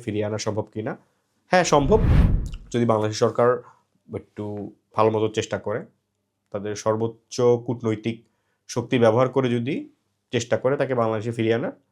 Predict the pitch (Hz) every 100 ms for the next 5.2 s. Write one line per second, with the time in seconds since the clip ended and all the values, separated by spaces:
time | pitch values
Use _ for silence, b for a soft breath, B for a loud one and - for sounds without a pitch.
0 | _ _ - 202 160 117 107 110 107 107
1 | - 95 95 - _ _ _ - 143 117
2 | 110 104 120 139 113 156 262 _ _ _
3 | 113 113 120 123 165 190 113 - 110 107
4 | - - _ - 107 - 160 - 165 151
5 | 120